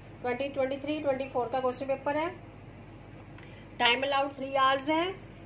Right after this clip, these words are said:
This question paper has five sections, A to E। इसमें फाइव सेक्शंस हैं, A to E। Section A has twenty M C Qs carrying one mark each। सेक्शन ए में ट्वेंटी एम, एमसीक्यूज हैं और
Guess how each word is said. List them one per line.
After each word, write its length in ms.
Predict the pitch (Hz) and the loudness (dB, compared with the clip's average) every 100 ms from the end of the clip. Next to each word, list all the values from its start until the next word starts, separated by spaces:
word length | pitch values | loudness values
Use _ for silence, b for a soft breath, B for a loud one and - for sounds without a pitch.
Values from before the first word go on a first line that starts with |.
| - - - 269 | -16 -16 -4 0
This 140 | 302 | 2
question 280 | - 302 339 | 4 4 6
paper 220 | 320 320 311 | 4 6 6
has 200 | 320 330 | 4 2
five 300 | - 285 294 | 2 2 4
sections, 500 | - 254 - 220 202 - 240 | 2 0 0 -2 -2 0 4
A 40 | 254 | 4
to 80 | 277 - | 4 2
E। 40 | 214 - | 0 -2
इसमें 220 | 214 247 254 | 0 0 4
फाइव 180 | 233 226 | 2 2
सेक्शंस 500 | 269 254 - 285 294 | 0 0 4 4 6
हैं, 120 | 311 302 | 2 4
A 100 | 220 226 | 4 4
to 60 | 254 262 | 2 2
E। 20 | 285 330 | 0 -2
Section 440 | - 240 - 269 262 240 | -2 -4 2 4 4 4
A 40 | 240 277 277 | 6 6 6
has 240 | 277 294 - | 4 4 4
twenty 340 | 294 294 294 320 | 6 6 4 4
M 120 | 311 302 | 4 4
C 100 | 320 311 | 0 0
Qs 240 | 311 320 - | 0 -2 4
carrying 380 | 254 254 269 269 247 | 4 6 4 2 0
one 180 | 277 277 233 | 2 0 0
mark 280 | 208 196 208 | 0 -2 -4
each। 560 | 180 165 - - - - - - B B B B - - | -6 -6 -10 -14 -12 -12 -14 -16 B B B B -14 0
सेक्शन 340 | 277 262 320 302 | 2 2 2 2
ए 260 | 254 277 302 | 4 4 6
में 100 | 339 | 4
ट्वेंटी 400 | 311 320 320 339 | 6 6 6 6
एम, 140 | 330 294 - - 262 | 6 4 0 -2 0
एमसीक्यूज 580 | 262 311 302 302 294 | 2 0 2 2 4
हैं 140 | 320 339 | 4 4
और 120 | 359 | 2